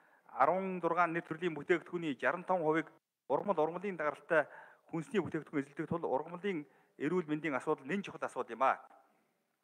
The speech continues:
Монгол улсын их хурлын две тысячи двадцать оны арван хоёрдугаар тогтоолоор баталсан Монгол улсын хууль тогтоомжийг двадцать четыре он хүртэл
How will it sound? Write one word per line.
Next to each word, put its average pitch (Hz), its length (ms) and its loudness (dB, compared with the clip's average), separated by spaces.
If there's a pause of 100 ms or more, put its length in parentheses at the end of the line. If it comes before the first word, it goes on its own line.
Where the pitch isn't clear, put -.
(560)
Монгол 156 300 2
улсын 156 460 -2
их - 160 -12
хурлын 160 380 0
две 139 200 2
тысячи 175 140 -4
двадцать 165 340 -2
оны 165 220 2
арван 156 340 4
хоёрдугаар 170 340 0 (580)
тогтоолоор 156 680 2
баталсан 127 500 -4 (320)
Монгол 165 320 0
улсын 170 220 -4
хууль 185 160 4
тогтоомжийг 165 540 -4
двадцать 160 180 -2
четыре 190 180 2
он 175 140 2
хүртэл 147 320 -12